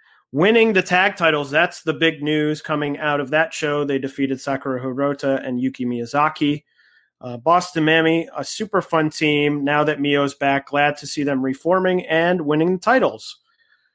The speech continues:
Uh, Choco Pro has been moving along in season three. Not a lot of big stories yet.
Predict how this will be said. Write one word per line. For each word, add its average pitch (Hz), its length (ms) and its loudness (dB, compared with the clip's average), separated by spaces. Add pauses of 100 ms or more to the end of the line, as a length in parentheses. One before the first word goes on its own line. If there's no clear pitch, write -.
(340)
Uh, 123 320 -4
Choco 202 480 2
Pro 208 360 4
has 185 280 2
been 180 240 4
moving 190 340 4
along 170 540 2
in 151 160 -6
season 160 420 -4
three. 156 440 0
Not 165 280 2
a 196 60 2
lot 165 280 4
of 139 200 -8
big 160 320 0 (500)
stories 247 640 2
yet. 226 300 2